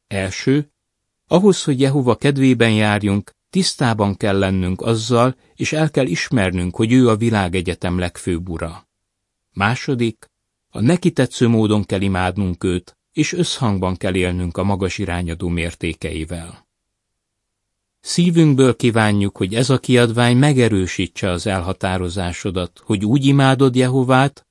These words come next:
hogy jó fényt vess nagy és szent nevére.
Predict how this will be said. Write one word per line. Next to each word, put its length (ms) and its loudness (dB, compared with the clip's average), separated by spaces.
hogy 200 -2
jó 200 6
fényt 420 -2
vess 340 -4
nagy 480 -2
és 180 -4
szent 420 -4
nevére. 720 -6